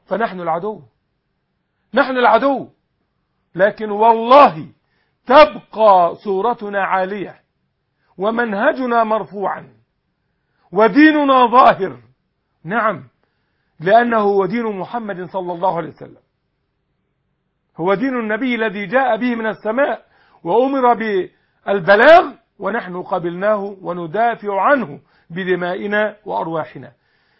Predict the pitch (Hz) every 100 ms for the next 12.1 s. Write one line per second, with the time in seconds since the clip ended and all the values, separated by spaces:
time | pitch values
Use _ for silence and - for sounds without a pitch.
0 | _ _ _ 208 208 214 311 - 330 262
1 | 226 269 311 285 - - _ _ _ 180
2 | 196 196 208 185 190 185 233 220 202 208
3 | 220 262 226 165 123 _ _ - 202 226
4 | 190 226 277 359 - _ _ _ _ _
5 | 202 233 214 220 - _ _ 165 185 202
6 | 151 285 285 233 196 143 151 131 - -
7 | _ _ _ _ _ _ _ 180 226 214
8 | 262 247 208 202 202 208 247 233 196 202
9 | 226 214 202 226 208 208 233 285 - 233
10 | 240 226 - 214 196 233 208 208 214 190
11 | _ _ _ 190 190 254 240 190 165 151